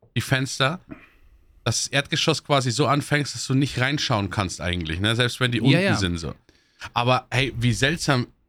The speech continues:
Speaker 1: wie, was, da, ich, da hat man doch so viele Fragen. Ich meine, die hättest du einfach
Speaker 2: Ich hab da
Speaker 1: fragen
Speaker 2: viele
Speaker 1: können.
Speaker 2: Fragen.
Speaker 1: Hast
Speaker 2: Ich
Speaker 1: du mal
Speaker 2: hab
Speaker 1: jemand ans Fenster geklopft?
Speaker 2: Nee, das
Speaker 1: Entschuldigen
Speaker 2: ist da,
Speaker 1: Sie.
Speaker 2: ich hab dann, glaub ich, nach einer Weile verstanden, ich bin dann eine Weile lang gelaufen und einer hatte da so ein Schild drin stehen, da stand irgendwie auf Holländisch,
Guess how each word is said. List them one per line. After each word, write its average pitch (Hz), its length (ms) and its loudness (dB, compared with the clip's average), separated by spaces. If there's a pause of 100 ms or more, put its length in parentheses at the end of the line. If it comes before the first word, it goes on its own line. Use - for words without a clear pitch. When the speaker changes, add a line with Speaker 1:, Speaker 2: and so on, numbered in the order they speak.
(260)
Speaker 1:
wie, 127 320 -2
was, 117 380 -2 (540)
da, 120 180 2
ich, 123 140 -4
da 104 200 2
hat 139 140 0
man 151 100 4
doch 110 80 2
so - 160 0
viele 117 220 0
Fragen. 160 420 0
Ich 107 80 6
meine, 110 160 4
die 107 60 4
hättest 120 160 0
du - 20 4
einfach 110 200 2
Speaker 2:
Ich - 40 4
hab 170 80 0
da 151 60 4
Speaker 1:
fragen 185 160 2
Speaker 2:
viele 123 140 4
Speaker 1:
können. 104 120 4
Speaker 2:
Fragen. 120 280 0 (260)
Speaker 1:
Hast 131 80 0
Speaker 2:
Ich - 60 2
Speaker 1:
du - 40 4
mal 175 80 6
Speaker 2:
hab 196 60 4
Speaker 1:
jemand 208 140 4
ans 175 120 4
Fenster 208 300 0
geklopft? 214 440 2
Speaker 2:
Nee, 139 140 4 (120)
das 233 100 4
Speaker 1:
Entschuldigen 285 240 6
Speaker 2:
ist 226 80 4
da, 226 60 8
Speaker 1:
Sie. 214 220 2 (200)
Speaker 2:
ich - 160 -2
hab 214 160 0
dann, 170 180 2
glaub 170 200 4
ich, 143 80 0
nach 170 100 2
einer 147 160 0
Weile 160 240 0
verstanden, 170 360 0
ich 139 60 -2
bin 151 80 2
dann 143 140 4
eine 139 40 2
Weile 143 200 4
lang 139 180 2
gelaufen 180 400 2
und 139 80 4
einer 147 300 2
hatte 156 180 0
da 127 140 2
so 123 80 2
ein 117 100 2
Schild 160 400 -2
drin 175 140 0
stehen, 170 320 0
da 135 80 2
stand 139 260 -2
irgendwie 139 180 2
auf 131 140 -2
Holländisch, 147 560 0